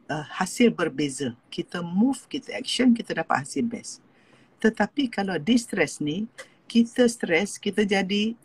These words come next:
lumpuh. Sebab tu bonda kata, kalau positif, laju. Negatif,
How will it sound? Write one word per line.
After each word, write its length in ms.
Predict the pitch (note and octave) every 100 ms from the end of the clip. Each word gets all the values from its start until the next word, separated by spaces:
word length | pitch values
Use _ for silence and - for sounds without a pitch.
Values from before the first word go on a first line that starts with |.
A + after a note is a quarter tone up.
| -
lumpuh. 560 | F#3+ A3+ G#3+ - - A#2
Sebab 320 | - A#3 A3+ A3+
tu 80 |
bonda 160 | G#3 G3
kata, 240 | F#3+ A3+
kalau 240 | G3 F#3+ F#3+
positif, 560 | - G#3+ A#3 D#4 D4+ _
laju. 480 | - D#3+ D#3+ C3+ A#2 - _ _ _ -
Negatif, 560 | F#3 G3 G#3+ C4 B3+